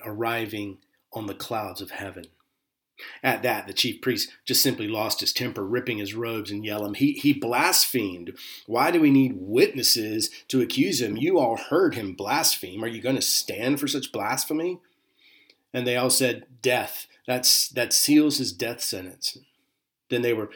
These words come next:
spitting in his face and knocking him around. They, they jeered as they slapped him. "Prophesy, Messiah. Who, who hit you that time?" All this time, Peter was sitting out in the courtyard, and one servant girl came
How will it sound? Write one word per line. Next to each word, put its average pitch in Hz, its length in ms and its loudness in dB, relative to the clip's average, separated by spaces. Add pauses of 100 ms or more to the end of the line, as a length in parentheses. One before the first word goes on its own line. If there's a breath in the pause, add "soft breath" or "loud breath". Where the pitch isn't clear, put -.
(260 loud breath)
spitting 139 440 6
in 117 80 2
his 107 120 0
face 120 400 4
and 101 160 -6
knocking 113 360 -4
him 101 180 -6
around. 101 460 -4
They, 104 200 -4 (240 loud breath)
they 104 140 2
jeered 120 480 4
as 113 140 0
they 104 100 -2
slapped 107 420 0
him. 90 140 -10
"Prophesy, 135 800 0
Messiah. 98 580 -4
Who, 143 220 2 (240 loud breath)
who 151 120 8
hit 143 180 4
you 143 120 4
that 151 240 -2
time?" - 320 -12 (1600)
All 117 200 -2
this 107 160 -4
time, 110 320 0
Peter 113 240 -2
was 95 180 0
sitting 110 260 -2
out 107 120 0
in 98 80 -6
the 95 60 -8
courtyard, 101 520 -2
and 104 100 -2
one 117 140 -2
servant 117 380 0
girl 107 220 -2
came 104 340 -4